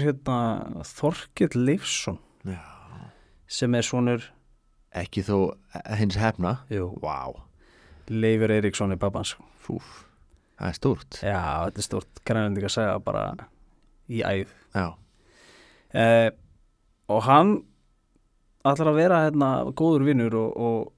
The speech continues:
Speaker 1: og hann er mikill höfðingi á svæðinu og hann tekur rosalega vel á móti Þormóði og segir bara að ef þið vantar eitthvað þá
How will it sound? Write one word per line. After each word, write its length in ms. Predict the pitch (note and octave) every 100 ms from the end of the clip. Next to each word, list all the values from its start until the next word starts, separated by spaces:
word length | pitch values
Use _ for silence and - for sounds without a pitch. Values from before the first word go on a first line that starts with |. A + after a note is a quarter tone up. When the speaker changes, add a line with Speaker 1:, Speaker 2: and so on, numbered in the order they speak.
| _ _ -
Speaker 1:
og 60 |
hann 140 | A2+ B2+
er 100 | C#3+
mikill 300 | D3 F3 E3
höfðingi 320 | D3 D#3+ B2+
á 40 | B2
svæðinu 320 | A#2+ F#2+ G2+
og 240 | A#2 A#2
hann 140 | A#2 C3
tekur 240 | C#3+ C#3
rosalega 360 | C#3 D3 D3+ B2+
vel 120 | C3+
á 80 | C3
móti 260 | B2+ B2+ A2+
Þormóði 380 | A#2+ A2 F2 - - _ _
og 80 | -
segir 220 | - G2+ F#2+
bara 220 | G2+ G2
að 60 | F#2+
ef 180 | A2+
þið 80 | G#2
vantar 240 | G#2 - G#2
eitthvað 280 | G2 F2+ F#2+
þá 220 | F#2+